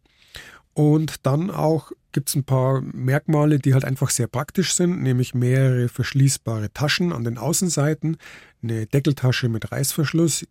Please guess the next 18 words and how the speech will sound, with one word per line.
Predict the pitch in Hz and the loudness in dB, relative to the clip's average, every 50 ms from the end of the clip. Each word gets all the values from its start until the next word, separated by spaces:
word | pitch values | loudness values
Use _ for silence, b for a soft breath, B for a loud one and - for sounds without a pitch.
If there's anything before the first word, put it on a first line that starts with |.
| _ _ | _ _
idealerweise | - 139 127 135 123 117 113 113 113 113 110 113 113 117 110 120 120 123 | 2 4 4 4 4 4 0 0 -2 -2 -2 -4 -4 -4 -4 -4 -4 -6
auch | 123 120 117 113 104 - - - - - - - _ _ | -6 -6 -6 -6 -6 -8 -12 -20 -20 -20 -20 -20 _ _
im | - 117 113 110 110 107 120 - | -12 -10 -8 -8 -8 -10 -10 -2
Innenbereich | 123 135 165 175 175 - 165 156 160 160 160 - | 2 2 2 4 2 0 0 0 0 0 -2 -2
der | - 160 143 | -2 -4 -2
Deckeltasche. | - 160 156 - 175 - - 147 156 151 - - 185 185 - B B B B B B B B B B B | -2 -4 -4 -4 -6 -4 -2 -2 -2 0 0 -2 -2 -4 -4 B B B B B B B B B B B
Und | B - 135 131 - | B -4 -2 -2 0
dann | 127 123 143 160 208 - - - | 2 2 2 2 0 -2 -4 -2
kommt's | - 165 165 160 - | -2 -2 0 -2 -2
auf | - 147 139 - | -4 -4 -4 -4
das | 156 135 | -4 -4
Tragesystem | - 117 113 113 131 151 180 165 151 143 - - - 143 147 139 | -4 -4 -4 -2 -2 0 0 2 2 0 0 2 2 2 2 2
an, | 143 139 143 165 175 156 | 0 -2 -2 0 0 2
weil | 135 127 131 131 | 2 2 2 2
Sie | 120 - 139 127 | 2 2 2 4
hatten | 131 135 - 147 | 2 2 2 2
ja | 135 127 | 2 2
grad | 120 127 123 - | 2 0 -2 -2